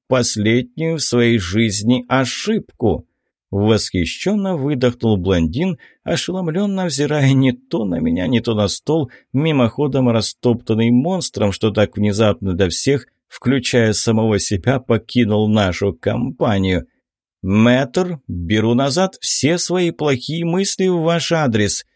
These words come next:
Сию минуту вы воистину спасли нас всех». Просто возвращаю должок.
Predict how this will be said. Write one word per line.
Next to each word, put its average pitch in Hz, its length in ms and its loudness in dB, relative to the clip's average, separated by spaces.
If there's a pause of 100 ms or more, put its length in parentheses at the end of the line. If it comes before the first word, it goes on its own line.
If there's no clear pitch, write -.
(160)
Сию 151 480 -2
минуту 123 520 0
вы 131 280 0
воистину 175 640 0
спасли 117 840 0
нас 170 260 0
всех». - 720 -2 (920)
Просто 170 420 -2
возвращаю 120 840 2
должок. 143 640 -2